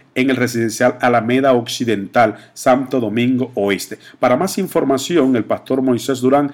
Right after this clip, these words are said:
quien está coordinando con el Ministerio de Salud de esta asociación este evento, usted puede comunicarse al ocho veintinueve, seis siete seis, dieciocho cincuenta y tres, como también ocho veintinueve,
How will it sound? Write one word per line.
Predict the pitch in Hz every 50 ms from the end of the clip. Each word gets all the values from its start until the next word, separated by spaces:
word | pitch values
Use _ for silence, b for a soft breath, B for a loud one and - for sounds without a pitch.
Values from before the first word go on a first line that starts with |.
| B B B B
quien | B 123 110 107
está | 95 - 135 120
coordinando | - 127 120 113 110 123 127 127 123
con | 117 120 110
el | 107
Ministerio | 101 104 101 95 - - 117 120
de | 123 123
Salud | 120 - 107 120 123
de | 123
esta | 113 - 123
asociación | 107 104 104 - - 120 117
este | 120 117 120 - 139
evento, | 131 123 117 110 113 117 - 160 160 B B B B B B
usted | - 123 - 131 123
puede | 123 170 160
comunicarse | 151 170 151 147 135 123 - 131 127 131 127 - 175 -
al | - 110 113
ocho | 139 147 147 - 156 - - _ _ _ _
veintinueve, | - 127 120 123 123 120 117 120 110 127 143 135 123 123 - 123
seis | - - - 131 143 147 147 -
siete | - 143 135 131 123
seis, | 120 - 127 123 117 120 B B B -
dieciocho | - 123 123 120 - 139 127 143 131
cincuenta | - 131 123 143 143 139
y | 147 135
tres, | - 117 117 127 127 - B B B B B
como | - 165 170
también | 175 170 156 156 156 156
ocho | 160 156 156 156
veintinueve, | 151 143 139 135 143 147 147 147 147